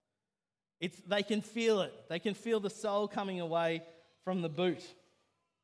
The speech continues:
It's a church that's about to split because it's a church that's done a very foolish thing. They've stopped treating Christ Jesus as Lord, and they've started to elevate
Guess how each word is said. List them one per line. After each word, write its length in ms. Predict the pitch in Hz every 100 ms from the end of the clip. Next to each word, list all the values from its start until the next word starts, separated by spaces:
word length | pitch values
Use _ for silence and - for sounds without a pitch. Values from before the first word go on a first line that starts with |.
| _ _ _ _ _
It's 160 | 185 226
a 60 |
church 400 | 226 - 254 285 -
that's 200 | 247 233
about 260 | 208 208
to 80 | 185
split 240 | - 214
because 260 | 214 - 208
it's 120 | 208
a 80 | 254
church 340 | - 269 294 294
that's 160 | 269 -
done 220 | 254 233
a 20 |
very 300 | 175 208 214
foolish 560 | 214 220 220 202 180 -
thing. 320 | 220 233 147 - - _
They've 180 | 196 196
stopped 720 | - - - 254 262 262 - - _ _ _
treating 460 | - 240 226 220 190
Christ 540 | - 214 214 202 156
Jesus 480 | 151 226 254 208 185
as 280 | 202 170 160
Lord, 680 | 175 226 247 175 135 190 - - _ _ _ _ _ _ _ -
and 160 | 190 214
they've 160 | 220
started 380 | 220 247 269 247
to 180 | 220 202
elevate 440 | 233 226 214 180